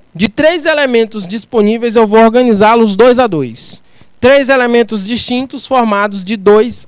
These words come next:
a dois. Utilizando o processo do princípio fundamental da contagem, calculamos a quantidade de elementos. Aqui, pai, olha. O arranjo, tá? O arranjo de um total de três elementos selecionando dois,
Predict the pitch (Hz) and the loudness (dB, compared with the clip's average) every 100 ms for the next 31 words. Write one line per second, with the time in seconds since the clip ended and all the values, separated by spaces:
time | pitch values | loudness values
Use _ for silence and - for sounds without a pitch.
0 | - 254 202 175 170 - - - _ _ | -8 -6 -2 -4 -4 -8 -12 -12 _ _
1 | _ - 208 277 277 220 285 294 254 262 | _ -8 -6 -6 -4 -2 0 -2 0 0
2 | 233 - 254 240 226 226 208 240 - 339 | 0 0 -2 -2 -6 -8 -6 -6 -4 -4
3 | 370 277 294 277 240 240 233 208 196 196 | -6 -10 -8 -6 -4 -4 -2 -2 0 -2
4 | 311 339 262 240 233 240 240 _ _ _ | -4 -4 -2 0 0 -4 -12 _ _ _
5 | 262 262 - 233 208 240 233 233 262 262 | 0 2 0 -2 -2 -4 -6 -6 -6 -8
6 | 269 190 214 226 220 220 233 240 180 160 | -10 -8 -8 -8 -12 -8 -8 -8 -8 -10
7 | 151 - 120 - 170 - 220 170 143 165 | -12 -16 -20 -18 -16 -12 -12 -12 -14 -8
8 | 170 135 _ _ _ _ - 247 285 196 | -8 -10 _ _ _ _ -6 0 0 0
9 | - 277 269 143 175 - 185 220 _ _ | 2 4 4 4 0 0 -4 -6 _ _
10 | 196 262 233 185 180 170 135 123 _ _ | 0 0 2 2 2 0 -2 -10 _ _
11 | 147 214 247 247 - 214 202 190 233 262 | -2 -2 0 0 2 2 2 0 0 0
12 | 240 247 240 190 175 170 - 190 180 196 | 0 0 0 -2 -4 -6 -4 -2 -2 -2
13 | 170 175 151 139 233 190 131 - - - | -4 -4 -4 2 4 4 0 -12 -12 -14